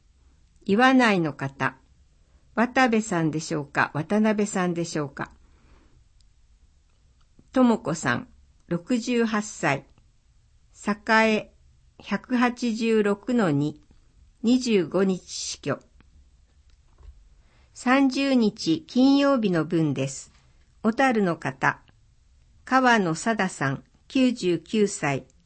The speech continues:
桜一、二十三日死去。加藤保さん、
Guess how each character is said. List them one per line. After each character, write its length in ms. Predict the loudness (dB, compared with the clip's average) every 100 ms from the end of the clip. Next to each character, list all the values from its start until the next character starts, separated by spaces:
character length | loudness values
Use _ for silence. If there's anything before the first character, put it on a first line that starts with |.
| _
桜 520 | -12 -6 -4 -2 0 0
一、 500 | -4 -10 -8 -8 -8 _ _ _ 0
二 160 | 2
十 240 | 2 0 0
三 360 | 0 2 2
日 340 | 0 -6 -10 -10
死 180 | -10
去。 220 | -8 -8 -8 _ _ _ _ _ _ _ _ _
加 160 | -4 -4
藤 320 | 0 2 2
保 300 | -2 -2 0 -2
さ 360 | -8 -4 -2
ん、 140 | -2